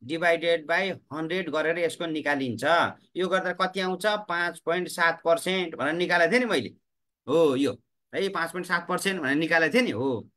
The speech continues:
अब यो हान्नुभयो, पशुपन्छी त मत्स्य क्षेत्र जिडिपीमा कति पर्सेन्ट योगदान रहेको छ भनेर यो है, पाँच पोइन्ट सात को कुरा। अब त्यहाँ पाँच पोइन्ट सात ट्याक्कै छैन है, पाँच पोइन्ट सात ट्याक्कै छैन। अब छ पोइन्ट दुई, पाँच पोइन्ट चार, छ,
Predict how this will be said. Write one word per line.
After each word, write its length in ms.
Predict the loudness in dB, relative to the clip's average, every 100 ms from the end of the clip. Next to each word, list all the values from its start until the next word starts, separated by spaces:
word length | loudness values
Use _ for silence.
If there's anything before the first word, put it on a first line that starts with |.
| _ -12
अब 100 | -8
यो 200 | 0 2
हान्नुभयो, 720 | 2 2 0 4 4 2 -4 _ _ _ _ -4
पशुपन्छी 380 | -2 -4 -6
त 60 | -2
मत्स्य 320 | -2 0 -2
क्षेत्र 240 | -4 -6 -4
जिडिपीमा 340 | -6 -4 -2
कति 240 | 0 0
पर्सेन्ट 300 | 0 0 0
योगदान 260 | -2 0 2
रहेको 300 | 2 0 -2
छ 100 | -6
भनेर 280 | -6 -4 -2
यो 320 | 0 0 -2
है, 140 | -2 0
पाँच 260 | 0 -2
पोइन्ट 160 | -4 -4
सात 240 | 0 0
को 80 | -2
कुरा। 200 | -4 -6 -8 _ _ _ _ _ _ _ _ _ _ _ _ _ -8
अब 80 | 0
त्यहाँ 180 | 0 2
पाँच 200 | 0 2
पोइन्ट 160 | 0 4
सात 220 | 2 4
ट्याक्कै 320 | -2 0 -2
छैन 500 | 2 2 4 2 0 -10 _
है, 120 | -2 0
पाँच 200 | 0 -2
पोइन्ट 160 | -4
सात 200 | -4 -2
ट्याक्कै 300 | -4 -2 -4
छैन। 180 | -2 -4
अब 200 | -4 -6
छ 40 | -4
पोइन्ट 340 | -2 2 0 2
दुई, 140 | -2 -2 -12 _ _
पाँच 220 | -2 -2 0
पोइन्ट 220 | -4 0
चार, 240 | 2 2
छ, 140 | -2